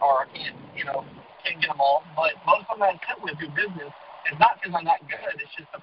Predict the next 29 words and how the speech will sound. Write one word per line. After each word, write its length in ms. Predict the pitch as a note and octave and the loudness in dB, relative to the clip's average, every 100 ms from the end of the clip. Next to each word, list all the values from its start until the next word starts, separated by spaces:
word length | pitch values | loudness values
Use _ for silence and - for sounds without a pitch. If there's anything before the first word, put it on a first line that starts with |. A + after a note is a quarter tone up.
| - | 4
products 380 | D#3 F#3+ G3 _ | 6 6 2 _
sell 180 | - F3 | -4 -4
themselves, 580 | F#3 G3+ - C#3 C#3 D3+ _ _ _ _ | -6 -10 -2 0 0 -6 _ _ _ _
and 100 | - | -6
my 200 | D3 C#3+ | 0 2
approach 560 | C#3 - E3 F3+ F3 D#3+ - - _ _ - - D#3 | 0 -6 -4 -4 -4 -8 -12 -14 _ _ -20 -14 -4
really 260 | E3+ E3+ | -2 -2
kinda 220 | D#3+ D#3+ D3 | 2 2 4
narrows 380 | D3+ E3 D#3+ D3+ | 2 0 -2 -4
it 120 | D3 | 2
down 320 | D3 D#3 D3 C#3 - | 4 6 4 0 0
to, 200 | C#3+ C#3 - - - - | 2 0 -4 -20 -20 -6
you 80 | - | -4
know, 140 | D3 C3+ | -4 -4
something. 420 | - C3+ - - E3+ - - - - - - | -2 -2 -4 -20 -20 -20 -20 -20 -20 -8 -2
And, 480 | - - C3+ C3 - - | 0 0 -4 -8 -12 -4
um, 480 | C#3+ C#3+ C3+ C3 B2 - - - - - - - - | 0 0 0 -8 -20 -20 -20 -20 -20 -20 -20 -20 -10
the 100 | D3+ | -8
track 320 | - F#3+ G3 | 2 4 4
record 340 | F#3+ E3 F3 D#3 | 2 -2 -4 -4
has 140 | D#3 - - | -4 -2 -4
proven 240 | F#3+ F3 | -4 -4
that 220 | D#3+ - | -6 -6
for 100 | - | -10
me. 240 | D3+ E3+ F3 - - - - - | -8 -8 -10 -18 -20 -20 -20 -6
You 120 | - C#3+ | -2 0
know, 220 | C#3 C3+ E3+ - | -2 -6 -12 -10
the 60 | - | -2
last 240 | D#3 F3 | 2 2